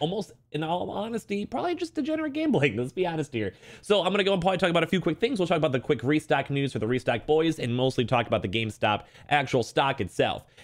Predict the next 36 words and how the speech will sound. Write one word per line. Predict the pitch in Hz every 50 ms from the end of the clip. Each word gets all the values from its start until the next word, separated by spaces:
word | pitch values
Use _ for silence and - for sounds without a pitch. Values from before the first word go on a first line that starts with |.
| - -
As | 190 190 156
well, | 175 208 214 190
guys, | 165 180 190 196 202 160
this | 175 175
is |
gonna | - 175
be | 165 175
the | 156 143
very | 127 165 175 170
last | 165 165 165 165 147 117
video | 143 151 160 165
to | 151
go | 123 131 123
enter | - 147 147 131 113 135
on | 135
in | 139 139 139
and | - 127 123 120
subscribe. | - 95 87 - - 175 175 175 196 190
If | 170 -
you | 127 110
guys | 117 117 113 95
are | 117
not | 113 120 120 113
already, | 113 113 117 117 117
to | 110 95
go | 98 104 104
and | 98 -
enter | 127 120 113 - 120 110
on | 104 107 -
in | 120 117 104
for | - 113 101
the | 95 87
P | - 120
S | 107 -
five | - 104 101 92
giveaway. | 113 143 139 143 147 156 151 147 147 147